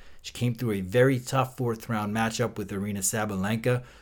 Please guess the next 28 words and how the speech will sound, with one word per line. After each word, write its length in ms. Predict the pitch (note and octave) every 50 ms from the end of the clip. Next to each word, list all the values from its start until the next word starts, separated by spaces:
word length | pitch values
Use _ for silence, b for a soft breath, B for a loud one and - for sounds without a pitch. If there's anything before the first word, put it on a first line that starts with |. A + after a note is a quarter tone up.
| B B B -
winning 300 | A#2 A#2 A#2 B2 A#2+ A2+
that 180 | A#2+ A2 -
one 160 | G2+ G2+ G2
six 360 | F#2 - - - C#3+ B2+ - -
four 320 | - - C#3 C3 B2+ A#2
in 80 | A2+ G#2
the 80 | G2
third. 460 | F#2+ - - A#2 A#2 A2+ A#2+ B2 A#2
It 680 | A#2 - - - - - - _ _ - _ _ - -
was 120 | A#2 G#2+ F#2+
a 80 | G#2
very 260 | F#2+ G2 C#3+ C#3+ C#3 C3
composed 880 | C3 B2 A2+ A2 - - - C#3 C3+ C3 C3 B2+ B2 B2 B2 A#2+ - -
and 160 | - A2 A2 G#2
mature 440 | G2+ F#2+ - - - C#3 C3 B2
match 380 | A#2 A2+ A#2+ A#2+ A#2 A2+ A2+ -
from 160 | - A2+ G#2
Osaka, 500 | G2 F#2+ - - A#2 A2+ A2+ A2 - A2
which 160 | G2 G2 F#2
shows 360 | - - - A#2 A2 A2 G2+ F#2
that 240 | G#2+ F#2+ F2+ G2
she 160 | - - - G#2
not 320 | G#2+ A2 A#2 C3+ D#3+ D#3
only 260 | C#3+ C3+ B2 A#2+ A2+
ready 380 | A2 G#2+ A#2+ A#2+ A#2 A2+ G#2+ G2
to 160 | - G#2 F#2+
hit 220 | F#2+ - C3 B2+
the 200 | - G2 F#2 -